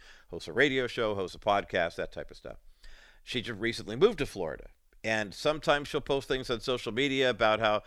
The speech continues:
Ron DeSantis could bring the G O P together, and other times, like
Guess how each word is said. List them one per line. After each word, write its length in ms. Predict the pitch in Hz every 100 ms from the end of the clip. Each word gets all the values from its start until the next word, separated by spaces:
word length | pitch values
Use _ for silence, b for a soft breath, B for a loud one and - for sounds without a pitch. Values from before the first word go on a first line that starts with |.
| B B -
Ron 240 | 107 143
DeSantis 440 | 127 - 139 139 127
could 140 | 123
bring 180 | 117 135
the 100 | 120
G 160 | 127 127
O 60 |
P 200 | 117 123
together, 540 | 110 92 202 214 214 190
and 100 | 151
other 160 | 165
times, 480 | 147 135 127 131 -
like 220 | 113 104